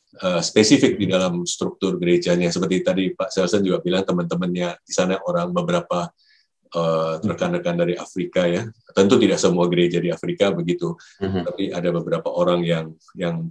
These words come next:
Speaker 1: punya klaim seperti itu. Dan saya kira, eh, beberapa hal yang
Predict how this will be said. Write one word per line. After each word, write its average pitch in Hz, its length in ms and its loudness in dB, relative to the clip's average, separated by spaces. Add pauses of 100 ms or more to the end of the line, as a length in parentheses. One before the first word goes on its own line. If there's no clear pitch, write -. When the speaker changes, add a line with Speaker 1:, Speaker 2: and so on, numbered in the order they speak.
Speaker 1:
punya 87 240 -2
klaim 98 320 4
seperti - 400 -8
itu. 87 160 -10
Dan 90 240 -4
saya 90 160 -2
kira, 113 400 2 (560)
eh, 87 480 2 (400)
beberapa 95 800 4 (320)
hal 110 240 4
yang 95 320 4